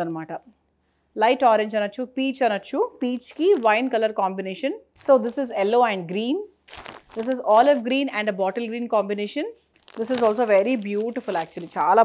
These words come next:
బాగుంది, మంచి కాంబినేషన్. And this is one more combination. అన్ని ట్రెడిషనల్ కలర్స్, డార్క్ కలర్స్‌లోనే ఉన్నాయి, but బాగున్నాయి. డార్క్ అంటే మరీ ఓవర్ బ్రైట్ లాగా లేవు, కానీ లుక్, లుక్ అయితే చాలా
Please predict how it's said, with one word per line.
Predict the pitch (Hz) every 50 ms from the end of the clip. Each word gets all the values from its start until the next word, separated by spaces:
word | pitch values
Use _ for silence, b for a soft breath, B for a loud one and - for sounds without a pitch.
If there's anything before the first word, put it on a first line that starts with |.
| 202
బాగుంది, | 185 165 160 160 165 175
మంచి | 180 202 214 - 269 -
కాంబినేషన్. | 202 175 165 165 160 175 165 - - - - _ _ - - - - 226
And | 220 208 202
this | 214 214 466
is | 508 - 285 262 269
one | 254 240 226
more | 202 196 180 -
combination. | 165 160 156 165 147 151 151 - 165 - - _ b b b b 226 226
అన్ని | 247 262 277 330 320 294
ట్రెడిషనల్ | 247 220 233 233 - - 247 240 -
కలర్స్, | 226 208 208 202 202 196 240 240 196 - 196
డార్క్ | 190 202 233 277 269 -
కలర్స్‌లోనే | 233 208 202 196 190 190 196 190 202 190 180 180
ఉన్నాయి, | 175 175 170 175 269 311 - -
but | 320 320 294 247 247
బాగున్నాయి. | 233 240 262 254 208 175 165 170 170
డార్క్ | 185 190 226 262 285 294
అంటే | 311 403 320 233
మరీ | 247 302 302 214 226
ఓవర్ | 277 311 285 226 208
బ్రైట్ | 214 214 226 226 254 233
లాగా | 226 226 233 220 196
లేవు, | 196 190 180 190
కానీ | 214 277 508 605 - b b b b b b b b 254 262
లుక్, | 285 277 - - 302 302
లుక్ | 311 302 - 381
అయితే | 370 392 440 - -
చాలా | 277 233 233 233